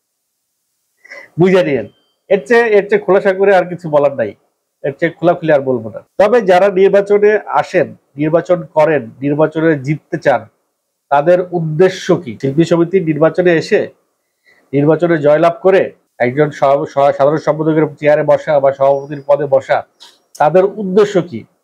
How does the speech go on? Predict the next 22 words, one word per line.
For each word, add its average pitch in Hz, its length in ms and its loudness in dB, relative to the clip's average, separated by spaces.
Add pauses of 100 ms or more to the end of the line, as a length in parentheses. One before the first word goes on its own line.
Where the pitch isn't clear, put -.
(140)
উদ্দেশ্য 196 380 -2
হলো 208 260 2
গিয়া 220 360 0 (600)
যে 170 380 0 (400)
তারা 170 440 0
ইলেকশনের 214 420 0
সময় 175 400 0
যে 160 100 0
এজেন্ডাটা 160 560 0
দেয়, 127 240 -2 (1500)
নির্বাচনী 185 460 2
ইশতেহার 185 480 0
যেটা 175 180 2
দেয় 147 200 2
তারা 113 320 -4 (260)
ইলেকশনের 135 380 -2
সময়, 104 320 -12 (720)
সেই 214 340 0
ইশতেহার 196 520 0
আদৌ 190 460 2
কি 190 180 -2
তারা, 180 500 0